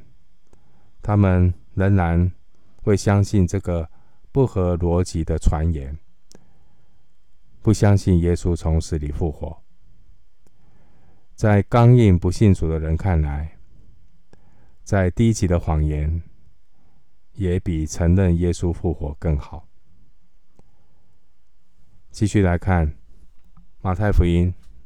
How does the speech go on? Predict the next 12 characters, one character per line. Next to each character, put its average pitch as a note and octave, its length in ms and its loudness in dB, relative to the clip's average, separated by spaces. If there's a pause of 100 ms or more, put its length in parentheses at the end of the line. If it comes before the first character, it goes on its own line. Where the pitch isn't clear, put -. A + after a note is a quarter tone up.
(180)
最 F#2 180 0
后 F2 300 2
二 F#2 120 -2
十 F2 140 -6
八 F2 180 2
章 F2+ 280 2
十 - 160 -6
六 E2+ 160 4
到 E2+ 160 2
二 D#2+ 180 0
十 D#2 220 -2
节， D2 340 -6